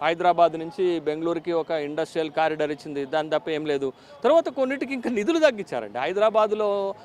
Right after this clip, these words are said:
ఆ, ఉన్నటువంటి, ఆ, ఐఐటీకి మూడు వందల కోట్లు గత బడ్జెట్లో ప్రకటించి ఐదు వందల ఇరవై రెండు కోట్లు ఖర్చు పెట్టి,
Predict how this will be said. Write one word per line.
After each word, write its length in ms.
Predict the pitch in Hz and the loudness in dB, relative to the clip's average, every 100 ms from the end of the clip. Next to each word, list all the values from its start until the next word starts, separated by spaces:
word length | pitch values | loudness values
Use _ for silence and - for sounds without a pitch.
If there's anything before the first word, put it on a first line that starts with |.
| - | -4
ఆ, 220 | 180 170 170 | 2 4 4
ఉన్నటువంటి, 880 | 180 196 196 190 175 135 156 254 - - - - - | 2 0 0 0 -2 -2 -2 -4 -8 -20 -20 -4 4
ఆ, 320 | 180 165 160 180 | 6 6 4 2
ఐఐటీకి 840 | 262 359 349 302 233 - 127 190 - - - - - - - - | 4 4 2 0 -4 -6 -8 -10 -12 -20 -20 -20 -20 -20 -20 -6
మూడు 180 | 196 302 | 2 6
వందల 200 | 302 302 | 8 6
కోట్లు 360 | 277 294 262 294 | 4 0 2 -2
గత 280 | 226 214 254 | 2 2 4
బడ్జెట్లో 400 | 254 247 233 240 | 2 2 0 0
ప్రకటించి 540 | 208 202 220 247 294 | 0 -2 -4 0 4
ఐదు 180 | 226 277 | 4 4
వందల 180 | 302 294 | 2 2
ఇరవై 180 | 277 262 | 4 4
రెండు 180 | 254 | 2
కోట్లు 240 | 233 214 185 | 0 0 2
ఖర్చు 240 | 165 - | 0 0
పెట్టి, 340 | 131 - 147 | -8 -4 -6